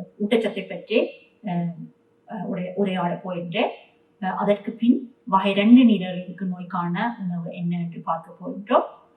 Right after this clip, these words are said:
அதற்கு பின்பு வகை ஒன்று நீரிழிவு நோய்க்கான உணவு, அதை பற்றி பார்க்க போகின்றோம். நாம் என்ன உணவு, எவ்வளவு உணவு சாப்பிடுகிறோம் என்பது இரத்த சர்க்கரை, உடற்பருமன், உயர் குருதி அழுத்தம், அஹ், கொலஸ்ட்ரால்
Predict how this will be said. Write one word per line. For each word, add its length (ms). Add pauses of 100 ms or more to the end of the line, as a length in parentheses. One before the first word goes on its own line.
(120)
அதற்கு 340
பின்பு 400 (380)
வகை 360
ஒன்று 320
நீரிழிவு 500
நோய்க்கான 380 (120)
உணவு, 500
அதை 200
பற்றி 260
பார்க்க 280
போகின்றோம். 480
நாம் 300
என்ன 320
உணவு, 400 (540)
எவ்வளவு 520 (260)
உணவு 340
சாப்பிடுகிறோம் 680
என்பது 420 (420)
இரத்த 320
சர்க்கரை, 480 (340)
உடற்பருமன், 800 (400)
உயர் 280
குருதி 360
அழுத்தம், 500 (480)
அஹ், 220
கொலஸ்ட்ரால் 640